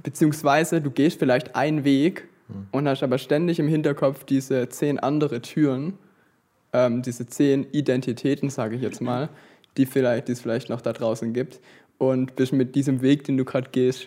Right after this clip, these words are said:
Speaker 1: vielleicht gar nicht so zufrieden.
Speaker 2: Mhm.
Speaker 1: Wenn ich jetzt,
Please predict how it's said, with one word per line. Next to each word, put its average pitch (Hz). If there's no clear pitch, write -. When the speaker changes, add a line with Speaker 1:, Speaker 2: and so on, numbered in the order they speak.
Speaker 1:
vielleicht -
gar 110
nicht 117
so 120
zufrieden. 120
Speaker 2:
Mhm. 107
Speaker 1:
Wenn 131
ich 160
jetzt, -